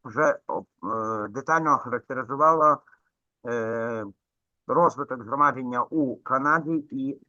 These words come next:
Сполучених Штатах Америки. Е, окрему статтю присвятив також отець, е, Мелетій Войнар, е, Васильянин, про сестер служебниць в другому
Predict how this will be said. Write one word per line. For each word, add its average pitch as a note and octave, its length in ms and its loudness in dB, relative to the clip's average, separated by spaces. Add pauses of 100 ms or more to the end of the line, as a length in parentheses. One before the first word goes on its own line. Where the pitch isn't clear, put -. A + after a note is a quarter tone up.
Сполучених C3+ 720 -4
Штатах B2 420 0
Америки. F#2+ 560 -2 (1900)
Е, A#2 300 2
окрему F3 720 4
статтю G3 420 0
присвятив D#3+ 500 -2
також D#3 320 4
отець, D#3 500 -2
е, A#2 640 -2 (120)
Мелетій B2+ 800 0
Войнар, C#3+ 600 2 (320)
е, A#2+ 160 -2
Васильянин, C3+ 920 0 (200)
про D3 160 4
сестер C#3 420 -2
служебниць E3 720 -2
в D#3+ 440 0
другому C#3 480 0